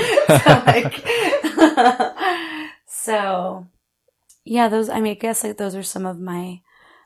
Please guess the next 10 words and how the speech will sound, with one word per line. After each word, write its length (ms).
my 160
first, 800
um, 440
what, 360
what 240
came 260
through, 560
but 160
it's 180
also, 680